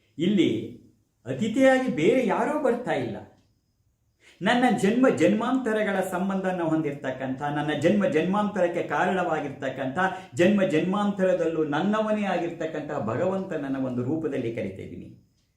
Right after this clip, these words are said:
ಇವತ್ತು ವಿಶೇಷವಾಗಿ ಆ ಮಹಾಲಕ್ಷ್ಮಿ ರೂಪದಲ್ಲಿ ಕರೆದು, "ಅಮ್ಮ ಬಾ, ಇವತ್ತು ನೀನು ನನ್ನ ಮನೆಗೆ ಬರಬೇಕು" ಅಂತೇಳಿ ಕರೆದು ಅವಳಿಗೆ ಆತಿಥ್ಯವನ್ನು ಮಾಡ್ತಕ್ಕಂಥ ಅವಕಾಶವನ್ನು ಅವಳು ಮಾಡ್ಕೊಡ್ತಿದ್ದಾಳೆ. ಅದೇ ಪೂಜೆ ಅಂತ ಹೇಳಿದ್ರೆ. ಅದರಿಂದ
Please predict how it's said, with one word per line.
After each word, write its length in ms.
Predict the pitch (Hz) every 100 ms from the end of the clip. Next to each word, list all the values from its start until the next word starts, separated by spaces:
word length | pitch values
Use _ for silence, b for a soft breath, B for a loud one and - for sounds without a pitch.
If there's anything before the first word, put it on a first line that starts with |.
| -
ಇವತ್ತು 340 | 156 208 -
ವಿಶೇಷವಾಗಿ 920 | 156 135 208 208 - 170 160 139 - - b b 123
ಆ 80 |
ಮಹಾಲಕ್ಷ್ಮಿ 840 | 123 117 113 208 226 220 - 196 170
ರೂಪದಲ್ಲಿ 500 | 143 131 127 120 117
ಕರೆದು, 320 | 120 110 107
"ಅಮ್ಮ 140 | 127 156 214 214 - - _ _ _ _ _
ಬಾ, 340 | 101 104 104 _ _ _ _ _ _ _ _ _ _ _
ಇವತ್ತು 420 | 131 226 240 -
ನೀನು 280 | 170 147 135
ನನ್ನ 200 | 123 123
ಮನೆಗೆ 300 | 120 113 117
ಬರಬೇಕು" 540 | 104 113 143 139 -
ಅಂತೇಳಿ 460 | 127 117 151 175 -
ಕರೆದು 540 | - - 165 180 214
ಅವಳಿಗೆ 320 | 190 139 127 120
ಆತಿಥ್ಯವನ್ನು 760 | 113 117 - - - 170 147
ಮಾಡ್ತಕ್ಕಂಥ 540 | 135 127 127 - 127 123
ಅವಕಾಶವನ್ನು 680 | 110 131 220 233 226 196 165
ಅವಳು 160 | 139
ಮಾಡ್ಕೊಡ್ತಿದ್ದಾಳೆ. 680 | 120 - - - - 127 123
ಅದೇ 480 | 120 196 - - _ _ _
ಪೂಜೆ 320 | - 117 104 95
ಅಂತ 120 | -
ಹೇಳಿದ್ರೆ. 420 | 110 98 98 - _ _ _ _ _ _ _ _ _ _ _ _ _ _ _ _ -
ಅದರಿಂದ 280 | 104 127